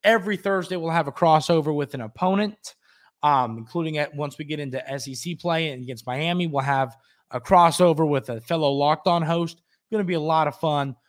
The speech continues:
Football is almost here. Get the hot dogs ready. Get the burgers ready. Get the grill going. It's almost football time, and I could not be more excited.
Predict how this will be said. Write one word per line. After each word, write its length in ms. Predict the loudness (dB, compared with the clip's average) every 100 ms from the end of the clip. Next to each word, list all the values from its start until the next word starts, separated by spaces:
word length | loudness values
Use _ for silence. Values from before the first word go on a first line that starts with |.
| _
Football 520 | _ -6 0 2 4 2
is 100 | 0
almost 420 | 0 0 -2 -4
here. 460 | -4 -2 -2 -4 -10 _ _ _
Get 200 | -8 -4
the 80 | 0
hot 260 | 2 2
dogs 340 | 0 2 0 0
ready. 280 | -2 -2 -4
Get 180 | -6
the 80 | -6
burgers 420 | -2 0 0 -2
ready. 240 | -2 -2 -4
Get 220 | -6 -8
the 80 | -10
grill 320 | -4 -4 -2
going. 440 | -4 -6 -6 -10 -12 -10
It's 200 | -10 -12 -2
almost 540 | 2 4 2 0 -6
football 420 | -12 -6 -2 -2
time, 540 | -4 -10 -8 -8 -10 -14 _ _ -14
and 120 | -10
I 220 | -4 -4
could 300 | -6 -10 -8
not 280 | -4 -6 -6
be 280 | -6 -6 -8
more 340 | -8 -6 -4 -6
excited. 600 | -10 -8 -6 -4 -6